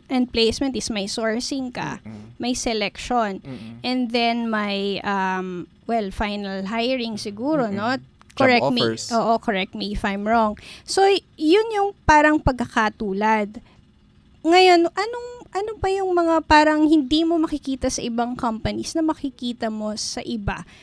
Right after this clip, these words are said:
Speaker 1: For example, ah, selection, dun tayo sa selection stage.
Speaker 2: Mm-mm.
Speaker 1: Okay, diniscuss natin, may interviews,
Speaker 2: Mm-mm.
Speaker 1: may test siguro.
Speaker 2: Mm-mm.
Speaker 1: So, ano pa yung mga ibang klase ng selection, ah, parang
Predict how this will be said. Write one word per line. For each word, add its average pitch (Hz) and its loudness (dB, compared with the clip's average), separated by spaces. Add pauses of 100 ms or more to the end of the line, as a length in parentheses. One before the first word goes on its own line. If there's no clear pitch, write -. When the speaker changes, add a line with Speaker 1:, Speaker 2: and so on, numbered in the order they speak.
Speaker 1:
For - -2
example, 247 2
ah, 214 -4
selection, 240 0 (500)
dun 240 -4
tayo 226 -2
sa 240 -6
selection 208 -6
stage. 220 -4
Speaker 2:
Mm-mm. 113 -16 (380)
Speaker 1:
Okay, 247 -2
diniscuss 226 -6
natin, 220 -4
may 190 -6
interviews, 277 0 (240)
Speaker 2:
Mm-mm. - -18 (360)
Speaker 1:
may 233 -2 (240)
test 294 2
siguro. 226 0
Speaker 2:
Mm-mm. 254 0
Speaker 1:
So, 294 2
ano 370 0
pa 415 0
yung 381 4
mga 330 2
ibang 277 2
klase 240 2
ng 233 -4
selection, 214 -2
ah, 190 -4
parang 185 -6